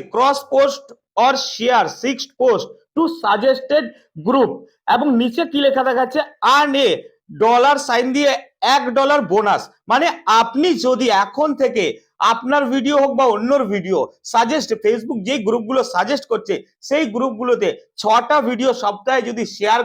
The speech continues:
করেন বা ক্রস পোস্ট করেন, তাহলে কিন্তু সেটা ভিডিও হতে পারে বা ফটো, তাহলে কিন্তু আপনি Facebook থেকে এক ডলার পেয়ে যাবেন বোনাস হিসাবে। এবার সপ্তাহে যদি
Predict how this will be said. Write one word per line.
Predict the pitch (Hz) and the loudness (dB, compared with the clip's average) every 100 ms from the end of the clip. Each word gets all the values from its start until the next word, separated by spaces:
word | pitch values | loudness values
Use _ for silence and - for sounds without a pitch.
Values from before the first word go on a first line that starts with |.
| 240 | 0
করেন | 233 233 | -2 0
বা | 214 - | -4 -4
ক্রস | 170 214 226 - | -2 0 0 -2
পোস্ট | 247 247 226 | -4 -2 -4
করেন, | 220 220 262 _ _ - | -2 -2 -6 _ _ -2
তাহলে | 214 262 277 240 | 0 0 0 -2
কিন্তু | 226 208 190 - - | -4 -2 -4 -4 -4
সেটা | 254 302 196 | -2 -2 -4
ভিডিও | 214 262 262 | -6 0 0
হতে | 247 277 | 0 0
পারে | 285 330 | 2 2
বা | 302 | 0
ফটো, | 214 180 170 135 _ - | -2 -2 -2 -4 _ -2
তাহলে | 214 247 277 240 | 0 2 0 -4
কিন্তু | 240 247 226 | -2 2 2
আপনি | 208 269 | 0 -4
Facebook | 233 185 185 233 - | -2 -4 -4 -8 -6
থেকে | 233 269 - 240 | -4 -4 -2 -2
এক | 254 226 | 0 0
ডলার | 233 196 139 - _ - | 0 0 -2 -8 _ -4
পেয়ে | 254 262 240 | 2 2 2
যাবেন | 247 269 143 | 0 -2 -2
বোনাস | 190 262 240 196 | 0 0 0 -2
হিসাবে। | 196 151 135 - - | -2 -2 -4 -6 -4
এবার | 254 262 | -2 -2
সপ্তাহে | 220 220 - 302 302 | -2 -2 0 0 2
যদি | 285 | 0